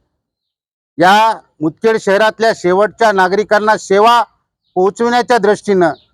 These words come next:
जे गलेलट्टा असा पगार घेतात, आपण कर्तव्यात कसूर करतात, अशा कर्मचाऱ्याला शिक्षा झाली पाहिजे, अशा प्रकारचं नियोजन, निवेदन आम्ही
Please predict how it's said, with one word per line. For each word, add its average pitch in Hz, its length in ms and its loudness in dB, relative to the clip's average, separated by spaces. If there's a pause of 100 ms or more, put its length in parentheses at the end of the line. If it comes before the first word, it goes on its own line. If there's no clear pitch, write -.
(240)
जे 214 340 2 (640)
गलेलट्टा 233 540 2
असा 220 160 -2
पगार 202 400 0
घेतात, 165 360 -2 (760)
आपण 208 400 0 (840)
कर्तव्यात 226 480 2 (120)
कसूर 247 300 0
करतात, 202 380 0 (680)
अशा 165 300 0
कर्मचाऱ्याला 202 840 0
शिक्षा - 380 -4
झाली 160 300 -2
पाहिजे, 156 420 0 (500)
अशा 160 240 -2
प्रकारचं 185 580 0
नियोजन, 196 480 2 (320)
निवेदन 214 440 2
आम्ही 196 240 0